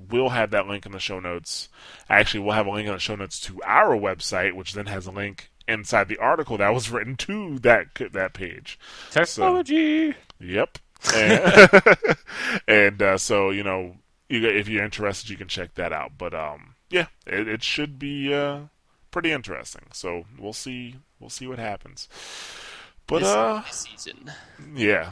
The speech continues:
Speaker 1: actually, they, they do plan on, uh, starting this holiday season. So
Speaker 2: That's what I'm saying. Yeah, so we will see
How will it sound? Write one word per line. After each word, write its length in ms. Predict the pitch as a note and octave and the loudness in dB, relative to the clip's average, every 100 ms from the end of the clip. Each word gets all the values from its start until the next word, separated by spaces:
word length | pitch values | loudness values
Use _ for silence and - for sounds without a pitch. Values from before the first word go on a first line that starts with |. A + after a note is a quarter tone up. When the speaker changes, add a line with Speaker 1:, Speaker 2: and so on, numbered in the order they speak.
| B2 | 8
Speaker 1:
actually, 340 | B2 C#3 A#2+ G#2 - | 8 8 -2 -4 2
they, 160 | A#2+ | 4
they 180 | A2 A2+ | 4 2
do 180 | A2+ B2+ | 0 -4
plan 340 | C3 A2+ G#2 | -2 -2 -2
on, 280 | G2 G2 F#2+ | -4 -8 -6
uh, 180 | F#2+ F#2 | -4 -4
starting 440 | - D#3 E3 F#2 | 2 4 4 0
this 160 | F#2 F#2 | -8 -6
holiday 320 | F2+ E2+ - | -6 -6 -8
season. 380 | - D2+ - - | -12 -12 -14 -14
So 180 | - - - - - | -12 -12 -14 -16 -10
Speaker 2:
That's 140 | - | -8
what 80 | C#3 | -6
I'm 40 | |
saying. 260 | A#2 D3+ D3+ | 0 0 0
Yeah, 180 | C3+ C3 A2+ _ | 0 -2 -2 _
so 160 | - C3+ | -6 -4
we 160 | C3+ | -2
will 100 | C#3 | -6
see 360 | B2+ C#3 C3 | -4 -4 -4